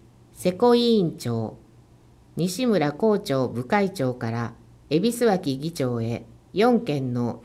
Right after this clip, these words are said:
実施報告書の提出を行いました。なお、後半四地域との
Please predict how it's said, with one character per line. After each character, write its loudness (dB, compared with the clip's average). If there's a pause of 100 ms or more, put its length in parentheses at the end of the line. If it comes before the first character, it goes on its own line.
(160)
実 -2
施 0
報 4
告 -4
書 2
の 2
提 0
出 -2
を 4
行 -2
い -2
ま -4
し -12
た。 -10 (960)
な 2
お、 -2 (400)
後 4
半 2
四 4
地 0
域 -6
と 0
の -2